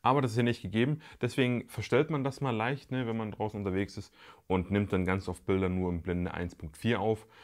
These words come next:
Aber man sieht da wenig Unterschied, aber wenn man halt Blende eins eins hat, dann möchte man natürlich auch Bilder auf Blende eins eins machen. Ja, es wird mitgeliefert mit einer Sonnenblende, die aufzuschrauben ist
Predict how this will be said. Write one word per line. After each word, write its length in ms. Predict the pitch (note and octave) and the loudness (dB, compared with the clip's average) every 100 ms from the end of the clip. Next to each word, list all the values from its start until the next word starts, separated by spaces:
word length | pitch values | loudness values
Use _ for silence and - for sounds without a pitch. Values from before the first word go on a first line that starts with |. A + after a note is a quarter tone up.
| - _ | -20 _
Aber 420 | E2 F2 F2 F2+ - _ _ | 0 2 2 0 -4 _ _
man 160 | G#2+ G#2+ | 0 2
sieht 160 | D#3+ | 4
da 120 | D3 | 4
wenig 180 | C3+ C3+ | 2 0
Unterschied, 380 | C3 C#3+ - C#3 | 0 -2 -2 -2
aber 240 | G#2+ G2 | 0 0
wenn 100 | G2+ | 0
man 180 | G#2 G2+ | -2 -2
halt 320 | G2 F2+ - | -2 -2 -4
Blende 300 | - F#2+ F#2+ | -2 0 0
eins 180 | F#2 F2 | -2 -4
eins 220 | D#2 D#2+ | -6 -8
hat, 160 | F#2 - | -8 -8
dann 100 | D#2 | -10
möchte 220 | E2 - | -10 -10
man 160 | E2 D#2+ | -10 -8
natürlich 480 | D#2 - D#2+ D#2 E2+ | -10 -10 -10 -10 -12
auch 180 | D#2+ - - - | -14 -16 -20 -8
Bilder 320 | - G#2+ A2 - | 0 2 2 -2
auf 160 | F2 | -6
Blende 380 | - F2 F2+ D#2+ | -4 -2 -2 -4
eins 240 | E2+ E2+ | -6 -8
eins 200 | E2+ D#2 - | -8 -8 -4
machen. 280 | F2 - - | -6 -6 -2
Ja, 140 | C3+ | 0
es 120 | F#2 - | 0 0
wird 140 | B2+ | 0
mitgeliefert 560 | C3 - A2+ B2 B2 G#2+ | 0 0 0 2 0 -2
mit 180 | G#2 | -2
einer 340 | F#2 E2+ D#2+ D#2 - - - | 2 2 2 -2 -12 -20 -12
Sonnenblende, 680 | - B2 G3+ D#3+ D#3 E3 F3+ - - - - - _ _ - - - - - - - _ - | 4 4 6 2 2 0 -4 -8 -14 -12 -12 -16 _ _ -12 -10 -10 -12 -12 -12 -14 _ -4
die 180 | F#2 - | -2 0
aufzuschrauben 720 | C3+ - E3 - D#3 D#3 D#3+ | 0 -2 -6 -4 -4 -4 -6
ist 240 | F3 - | -8 -12